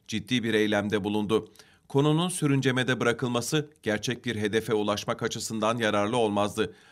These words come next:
Alman askerlerinin büyük çoğunluğu net bir biçimde görevini anayasa temelinde yerine getiriyor. Bu açıdan bu askerlerin imajını zedeleyecek her şeye karşı çıkmak çok önemli.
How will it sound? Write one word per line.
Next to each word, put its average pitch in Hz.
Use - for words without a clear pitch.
Alman 110
askerlerinin 107
büyük 120
çoğunluğu 113
net 151
bir 139
biçimde 131
görevini 120
anayasa 135
temelinde 113
yerine 107
getiriyor. 104
Bu 120
açıdan 120
bu 117
askerlerin 123
imajını 117
zedeleyecek 113
her 117
şeye 117
karşı 104
çıkmak 147
çok 143
önemli. 98